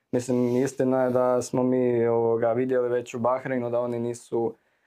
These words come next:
u najboljoj formi, ali izgledali su ok u Barceloni, onda smo mislili svi, mislim, većina je mislila da će oni ipak nastaviti s tim uzlaznim trendom, e, što se tiče njihove forme, ovoga, kako su išli, ono, postepeno prošlih sezona,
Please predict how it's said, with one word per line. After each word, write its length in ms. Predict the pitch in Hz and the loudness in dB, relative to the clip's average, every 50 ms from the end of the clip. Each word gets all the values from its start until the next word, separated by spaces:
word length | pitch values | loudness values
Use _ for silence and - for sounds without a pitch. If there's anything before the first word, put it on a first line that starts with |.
| _ _ _ _ _ | _ _ _ _ _
u 60 | - | -2
najboljoj 460 | 120 120 127 131 127 123 113 107 107 104 | 0 2 2 2 2 2 2 2 0 0
formi, 400 | - - 139 156 165 160 151 147 | 0 0 0 2 2 2 2 2
ali 260 | 143 139 131 131 131 | 2 2 2 2 2
izgledali 460 | 127 123 131 135 131 127 117 117 113 | 2 2 2 2 2 2 2 2 0
su 180 | 113 - 123 117 | 0 0 0 -2
ok 120 | 113 - 131 117 113 107 | 0 0 2 2 2 2
u 60 | 101 101 | 0 0
Barceloni, 680 | 107 104 - - - - 113 127 139 156 156 151 147 139 | 0 -2 -2 -4 -4 -2 0 2 2 2 2 2 2 2
onda 160 | 135 131 120 | 0 0 -2
smo 160 | - - 120 | -2 -2 -2
mislili 360 | 117 117 113 - - - 110 | -2 -2 -2 -2 -2 -2 -2
svi, 380 | 110 - - 117 113 107 101 - - _ _ _ - | -2 0 0 0 2 0 0 -4 -10 _ _ _ -10
mislim, 260 | - - - - 117 | -10 -8 -6 -4 -4
većina 420 | 120 113 - - 131 127 127 120 | -4 -2 -2 0 0 2 2 2
je 80 | 117 110 | 2 2
mislila 400 | 113 120 113 - - 120 113 113 | 0 0 -2 -2 0 0 0 2
da 420 | 113 113 113 113 113 110 - - _ _ _ _ _ _ _ | 2 2 2 2 2 0 -2 -6 _ _ _ _ _ _ _
će 160 | - - 120 | -4 -2 0
oni 200 | 113 113 110 113 | 2 2 2 0
ipak 420 | 117 113 - 110 107 - - - - | 0 0 0 -2 -2 -4 -10 -10 -4
nastaviti 720 | - 117 113 107 - - 120 117 113 107 101 - - - 90 - - | -2 0 0 0 0 0 2 2 2 0 -2 -2 -4 -6 -6 -6 -10
s 120 | _ - _ | _ -8 _
tim 260 | - 107 104 101 107 | -2 -2 0 0 0
uzlaznim 480 | 113 117 110 104 101 101 104 104 104 104 | 0 2 2 0 0 0 0 -2 -2 -2
trendom, 520 | - 117 117 117 113 107 98 95 98 98 98 | -2 0 0 0 0 0 0 0 0 0 0
e, 260 | 95 98 95 123 117 | 0 0 0 -2 -4
što 200 | - - - - | -4 -6 -6 -6
se 160 | - 117 - | -6 -6 -4
tiče 280 | - 120 117 - 117 110 | -4 -4 -2 0 0 0
njihove 520 | 113 113 113 - - 110 107 107 107 104 - - _ _ _ _ _ _ _ _ _ _ | 0 -2 -2 -2 0 0 2 0 0 -2 -8 -16 _ _ _ _ _ _ _ _ _ _
forme, 720 | - 123 123 123 123 120 113 107 104 104 101 101 101 101 104 117 | 0 2 2 2 2 2 2 2 2 2 2 2 2 0 0 0
ovoga, 720 | 123 123 113 104 104 104 104 104 104 101 101 101 101 101 - - _ _ _ | 0 0 0 0 0 0 0 2 2 2 2 0 0 -2 -6 -10 _ _ _
kako 240 | - 113 - - 110 | -2 -2 -2 -4 -6
su 200 | - - 113 104 | -4 -2 -2 -2
išli, 400 | - - - - 117 104 107 117 | -2 -2 -4 -2 -2 0 0 0
ono, 200 | 107 98 - - | -2 -2 -4 -4
postepeno 560 | - 117 107 107 - - - - 123 117 117 | -2 -2 -2 -2 -4 -6 -6 -4 -4 -4 -4
prošlih 440 | - - 123 131 135 - 131 120 - | -2 0 0 0 0 0 -2 -4 -2
sezona, 580 | - 123 123 123 131 135 139 139 135 123 120 | -2 0 0 2 2 2 2 2 0 0 -2